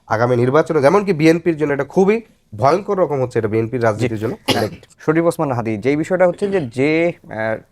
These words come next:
Speaker 2: আলোচনা আট মাস করেও সমাধানে আসা যায় নাই, সেই আলোচনা কেন, কিভাবে আট দিনে সেই সংকটটা সমাধান হবে, বিশেষ করে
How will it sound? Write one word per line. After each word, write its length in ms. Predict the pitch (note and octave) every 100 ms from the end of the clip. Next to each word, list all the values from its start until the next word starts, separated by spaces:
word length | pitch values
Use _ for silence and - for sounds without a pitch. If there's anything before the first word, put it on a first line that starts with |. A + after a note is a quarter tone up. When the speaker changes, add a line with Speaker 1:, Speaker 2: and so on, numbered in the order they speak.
| _ -
Speaker 2:
আলোচনা 580 | A#2 B2+ C3+ B2 B2 B2+
আট 260 | G2 G#2+ -
মাস 200 | C3 B2
করেও 280 | - C3 C3
সমাধানে 420 | B2 A2+ A2+ A2+
আসা 240 | F#2+ -
যায় 220 | G2+ G2 G2
নাই, 160 | F#2 - - _
সেই 140 | - A#2+
আলোচনা 420 | G#2+ A#2 A#2+ A#2
কেন, 300 | G#2+ G#2+ G#2 - - - -
কিভাবে 320 | B2 C#3+ C3
আট 180 | A#2+ A2
দিনে 300 | A#2 A2 - - _ _ _ _
সেই 100 | A#2
সংকটটা 340 | A#2 G#2 G#2+
সমাধান 340 | G#2 A2 G#2 G2
হবে, 100 | F#2
বিশেষ 240 | - A#2+
করে 200 | - A2